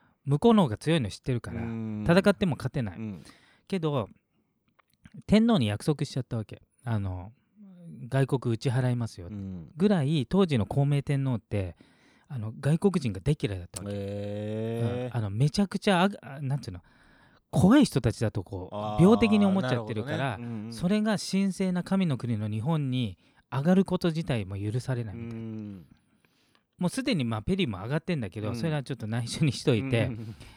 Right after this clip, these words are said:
Speaker 1: まあ、上がらせませんよって言いながら、
Speaker 2: うん。
Speaker 1: やっつけますよって言ってながら、
Speaker 2: うん。
Speaker 1: まあ、やっつ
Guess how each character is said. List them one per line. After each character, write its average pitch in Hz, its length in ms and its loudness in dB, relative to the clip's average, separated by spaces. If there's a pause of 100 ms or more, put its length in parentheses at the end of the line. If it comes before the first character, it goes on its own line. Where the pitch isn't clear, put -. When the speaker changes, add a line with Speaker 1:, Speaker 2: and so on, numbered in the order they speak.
(380)
Speaker 1:
ま 123 260 0
あ、 - 20 0
上 123 60 -2
が 160 100 6
ら 160 120 6
せ 180 120 2
ま 170 120 2
せ 190 120 0
ん 156 80 2
よ 127 100 2
っ 131 40 -2
て 123 100 -10
言 113 80 0
い 113 40 0
な 113 120 -2
が 113 100 -4
ら、 120 180 0
Speaker 2:
う 127 40 -4
ん。 - 20 -2
Speaker 1:
や 127 140 2
っ - 40 -8
つ - 120 -14
け 202 100 2
ま 202 100 4
す 151 140 0
よ 131 60 4
っ - 20 0
て - 100 -4
言 113 80 0
っ - 40 -10
て 151 140 0
な 151 120 0
が 131 120 0
ら、 131 200 2
Speaker 2:
う 101 60 0
ん。 87 120 -12 (1700)
Speaker 1:
ま 135 120 2
あ、 - 20 2
や 120 160 4
っ - 20 0
つ - 160 -8